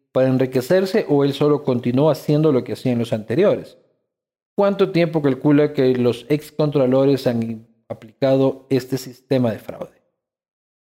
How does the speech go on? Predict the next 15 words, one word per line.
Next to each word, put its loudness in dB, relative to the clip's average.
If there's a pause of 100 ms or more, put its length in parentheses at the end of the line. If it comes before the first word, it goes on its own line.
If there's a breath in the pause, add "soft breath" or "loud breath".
(200)
Lo 0
que 2
pasa 0
es 2
de 2
que 2
lo 4
de 4
Poli 2
también 0
era 2
el 4
mismo 4
sistema, -6
¿no? -4